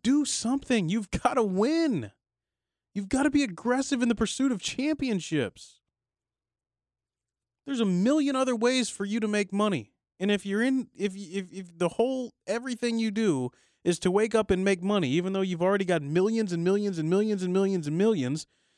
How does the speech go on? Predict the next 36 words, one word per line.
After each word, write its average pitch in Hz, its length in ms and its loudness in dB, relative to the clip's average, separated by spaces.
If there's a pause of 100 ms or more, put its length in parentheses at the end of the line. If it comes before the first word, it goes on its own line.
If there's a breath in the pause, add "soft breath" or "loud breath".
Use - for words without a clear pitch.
(140)
well, 208 80 0
then 233 120 2
I 240 80 4
can't 262 280 0
help 262 240 0
you 214 100 0
because 190 300 -2
you've 214 120 -4
got 233 120 2
a 220 60 4
legitimate 214 560 0
problem 175 520 -2 (280)
with 190 240 0
your 202 100 2
mental 190 340 0
capacity. 110 560 -10 (2000)
You 202 80 -4
don't 240 160 -2
buy 240 180 2
a 233 80 4
baseball 190 540 0
team. 151 560 -4 (640)
I, 180 60 -4
I, 185 300 -6
I 196 80 0
can't 190 280 -4
fathom 160 460 -2
this. 107 240 -12
I'm 151 400 -6 (120)
sure 190 220 -2
people 151 300 -4
do 110 180 -4
it. - 120 -20 (500)
But 180 100 -2
you 185 120 -6
can't 247 340 -4